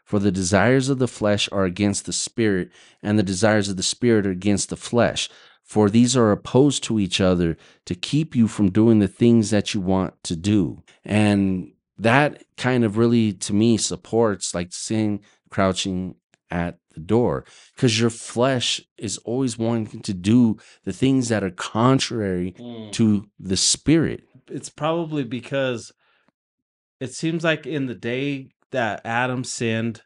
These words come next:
Speaker 2: the ground for, I guess, producing the fruit, every, it, it was like everybody who was involved in the sin got a judgment on him.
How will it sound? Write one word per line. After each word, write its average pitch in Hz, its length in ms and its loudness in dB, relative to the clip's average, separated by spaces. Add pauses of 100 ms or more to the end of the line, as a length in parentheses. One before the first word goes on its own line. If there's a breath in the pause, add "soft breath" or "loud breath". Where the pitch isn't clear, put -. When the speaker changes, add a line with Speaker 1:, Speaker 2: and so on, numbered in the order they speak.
(140)
Speaker 2:
the 131 140 -4
ground 117 680 -4 (220)
for, 110 680 -6 (380)
I 110 120 -8
guess, 113 260 -8 (300)
producing 113 520 -8
the 101 60 -12
fruit, 127 420 -8 (720)
every, 139 280 0 (120)
it, 135 200 -2
it 147 60 0 (160)
was 151 120 0
like 139 160 -6
everybody 147 500 0
who 139 180 -2
was 139 140 -2
involved 123 560 -2
in 131 140 -6
the 104 80 -8
sin 151 440 -4 (720)
got 113 180 0
a 101 40 -2
judgment 104 500 -4
on 95 200 -8
him. 90 160 -18